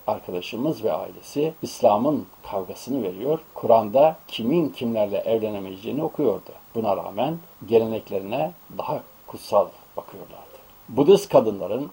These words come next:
Budist olmayanlarla evlenmesi yasaklanmıştı. Değişik nedenlerle uygulanan bu yasaklama Müslümanlara da pek yabancı değil. Müslüman kadınların da müşriklerle veya başka dine inanan erkeklerle evlenmesi yasaktı.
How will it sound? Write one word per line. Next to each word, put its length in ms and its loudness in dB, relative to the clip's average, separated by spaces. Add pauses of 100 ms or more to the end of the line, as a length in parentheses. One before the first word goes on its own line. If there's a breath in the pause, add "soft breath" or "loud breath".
(180)
Budist 420 -2
olmayanlarla 720 2
evlenmesi 680 0
yasaklanmıştı. 1000 -2 (340)
Değişik 600 -4
nedenlerle 640 -6
uygulanan 580 -8 (100)
bu 80 -6
yasaklama 800 -4
Müslümanlara 640 -6
da 80 -6
pek 280 -14
yabancı 420 -8
değil. 160 -10 (220)
Müslüman 440 -4
kadınların 640 -8
da 220 -2 (240)
müşriklerle 680 -8
veya 340 -4 (100)
başka 400 -8
dine 240 -8
inanan 500 -8
erkeklerle 560 -12
evlenmesi 640 -12
yasaktı. 520 -16